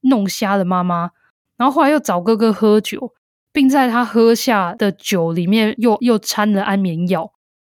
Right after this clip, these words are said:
那然后又用盐酸泼在哥哥的眼睛上，甚至打算试图在哥哥住院的时候往点滴里面下药，但是因为找不到适当的时机而作罢。哇！我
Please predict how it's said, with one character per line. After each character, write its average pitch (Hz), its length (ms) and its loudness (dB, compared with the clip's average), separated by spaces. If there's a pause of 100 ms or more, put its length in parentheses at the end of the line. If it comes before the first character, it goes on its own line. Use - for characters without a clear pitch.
那 254 160 2
然 220 160 2
后 285 80 4
又 285 160 2
用 247 280 0
盐 202 280 2
酸 233 240 0
泼 220 220 0
在 208 160 0
哥 208 160 -4
哥 196 160 0
的 180 80 0
眼 160 200 -4
睛 202 240 0
上， 185 280 -4 (380)
甚 262 220 -2
至 247 160 0
打 180 300 -4
算 220 240 0
试 226 240 -4
图 190 160 0
在 214 160 0
哥 220 180 0
哥 208 140 2
住 208 240 0
院 202 160 2
的 175 100 -2
时 - 140 -4
候 196 140 2
往 190 280 -4
点 185 300 0
滴 233 320 0
里 202 160 2
面 202 240 2
下 180 340 -4
药， 175 280 -4 (320)
但 269 120 0
是 269 120 2
因 269 100 4
为 254 80 2
找 180 220 -2
不 185 100 -2
到 220 160 2
适 233 220 -4
当 208 180 0
的 180 240 -2
时 196 380 -2
机 214 320 0
而 180 120 2
作 180 320 -2
罢。 185 340 -4 (560)
哇！ 269 120 2
我 214 240 0